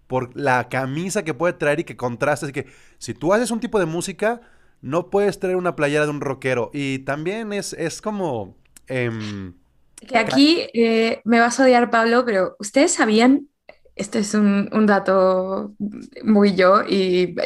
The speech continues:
Speaker 2: ya para concluir, sé que se van a reír. ¿Ustedes sabían que Cristian Castro tiene un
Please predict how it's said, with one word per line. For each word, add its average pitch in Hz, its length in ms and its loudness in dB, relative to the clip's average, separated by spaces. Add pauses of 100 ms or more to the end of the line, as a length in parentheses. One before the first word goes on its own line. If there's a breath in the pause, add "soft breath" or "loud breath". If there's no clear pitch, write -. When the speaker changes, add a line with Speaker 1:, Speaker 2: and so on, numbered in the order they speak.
Speaker 2:
ya 196 160 4
para 196 220 4
concluir, 185 440 2
sé 208 140 -2
que 196 60 -6
se 185 80 0
van 175 160 2
a 170 60 2
reír. 175 340 2 (640 loud breath)
¿Ustedes 359 240 2
sabían 277 320 6
que 302 140 0
Cristian 277 420 4
Castro 262 720 0
tiene 240 520 0
un 240 440 0